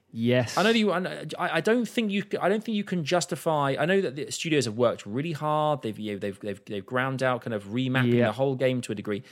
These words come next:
Speaker 2: But, you know, I mean, I don't wanna, I've, I've, I kinda know what's coming my way, you
Speaker 1: It
Speaker 2: know?
Speaker 1: shouldn't cost the same as a brand new, built from the ground up release.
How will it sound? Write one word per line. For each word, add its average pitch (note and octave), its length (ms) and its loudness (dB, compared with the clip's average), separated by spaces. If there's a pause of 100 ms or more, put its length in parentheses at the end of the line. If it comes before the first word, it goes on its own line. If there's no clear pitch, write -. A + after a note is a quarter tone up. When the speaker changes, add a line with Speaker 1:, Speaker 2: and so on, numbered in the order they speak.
(600)
Speaker 2:
But, - 60 -2
you A#3+ 80 2
know, F#3 200 4 (120)
I F3 80 -4
mean, G3+ 200 0
I G#3 60 0
don't C#4 140 0
wanna, A3 300 2
I've, F#3+ 180 -2
I've, F#3+ 180 -6 (200)
I F3 60 -8
kinda F4+ 200 0
know A#3 140 4
what's F#3+ 160 4
coming C4 340 0
my G#2 80 -6
way, G3+ 380 -4 (280)
you E3 100 2
Speaker 1:
It C#3 40 0
Speaker 2:
know? F3+ 100 2
Speaker 1:
shouldn't A3+ 440 4
cost D3 340 0
the C3 120 -2
same A#2 500 0
as A#2 120 -4
a A#2+ 60 -2
brand A#2+ 400 -4
new, A2+ 300 -2
built B2 280 -4
from A#2+ 120 -10
the A#2 80 -8
ground A#2 260 -4
up - 80 -12
release. G#2 420 -6